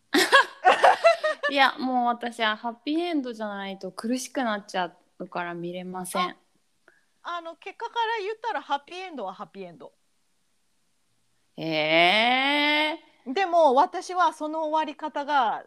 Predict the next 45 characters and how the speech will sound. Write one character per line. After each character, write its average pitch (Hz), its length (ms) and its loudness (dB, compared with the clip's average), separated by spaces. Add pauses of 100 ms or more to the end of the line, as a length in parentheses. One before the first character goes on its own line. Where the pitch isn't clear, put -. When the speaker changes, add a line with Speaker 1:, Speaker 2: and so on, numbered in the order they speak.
Speaker 2:
好 - 60 -20
き 262 120 -12
じ 208 60 -10
ゃ 180 60 -10
な 170 100 -16
か - 100 -16
っ - 120 -20
た。 - 140 -14 (480)
Speaker 1:
ア 277 220 4
ン 311 40 -4
ハ 320 160 0
ッ 320 120 -14
ピ 302 140 -4
ー 277 40 -6
で 285 100 0
終 269 80 0
わ 240 120 -4
っ - 20 -20
て 247 80 -10
ほ 247 60 -6
し 240 80 -14
か 214 100 -2
っ 196 40 -4
た 180 100 -8
っ - 40 -10
て - 100 -12
こ 160 120 -12
と？ 165 460 -4 (1160)
Speaker 2:
う - 40 -10
ー 311 640 -2
ん、 269 60 -10 (480)
こ 233 120 -4
れ 208 60 -2
ど 185 140 -8
こ 214 120 -4
ま 311 140 0
で 349 80 -2
話 339 360 -4
し - 60 -18
て 185 80 -10
い - 20 -8
い - 20 -10
ん 165 80 -14
か - 100 -10
な？ - 280 -6